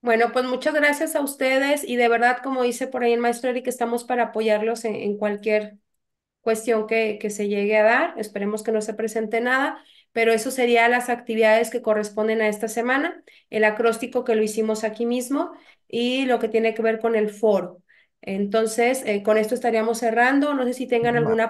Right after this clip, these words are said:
Speaker 2: ma-,
Speaker 1: pregunta o algún otro
Speaker 2: no,
Speaker 1: comentario,
Speaker 2: doctora,
Speaker 1: continuamos.
Speaker 2: doctora, perdón.
Speaker 1: Sí.
Speaker 2: Ya, ya me aparece la actividad del foro porque abrí, o sea, no había abierto la del acróstico y es a mero
Speaker 1: Ah,
Speaker 2: abajo del
Speaker 1: perfecto.
Speaker 2: acróstico.
Speaker 1: Ujú.
Speaker 2: Abriendo la del acróstico y a mero abajo ya se encuentra actividad dos,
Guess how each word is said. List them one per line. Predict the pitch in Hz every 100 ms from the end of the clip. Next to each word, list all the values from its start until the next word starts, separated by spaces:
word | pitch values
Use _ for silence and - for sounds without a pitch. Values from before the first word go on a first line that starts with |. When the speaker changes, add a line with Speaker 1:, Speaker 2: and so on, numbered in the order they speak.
| 220
Speaker 2:
ma-, | 160 156 151
Speaker 1:
pregunta | -
o | -
algún | 214 214 214
otro | 220 214 208 196
Speaker 2:
no, | 165 185 -
Speaker 1:
comentario, | 165
Speaker 2:
doctora, | 185 185 196 180 202
Speaker 1:
continuamos. | - 143 - _ _ -
Speaker 2:
doctora, | 139 151 175 170
perdón. | 160 170 170 - _ _ _ -
Speaker 1:
Sí. | 151
Speaker 2:
Ya, | 165 170
ya | 170 185
me | 214
aparece | 220 208 190 190 214
la | 202
actividad | - 175 180
del | 185
foro | 190 196 190
porque | 170 147 151
abrí, | 143 147 175 202 156
o |
sea, | 156 156
no | 165
había | 185
abierto | 185 185 175 180 185
la | 160
del | 139
acróstico | 127 - 170 170 - - 117 135
y | 143
es | 143 -
a |
mero | - 247 254
Speaker 1:
Ah, | 262 156
Speaker 2:
abajo | 165
del | 156 151
Speaker 1:
perfecto. |
Speaker 2:
acróstico. | 139 - 156 170 - 135 - 110 _ _ -
Speaker 1:
Ujú. | 233 214 233 226 208 - - _
Speaker 2:
Abriendo | 139 135 151 160 165
la | 185 165
del | 147
acróstico | 135 - 160 160 190 180 214 214
y | 156 139
a |
mero | 135 143 160
abajo | 160 156 170
ya | 139
se | 139 151
encuentra | 143 147 156
actividad | 151 135 131 131
dos, | 143 143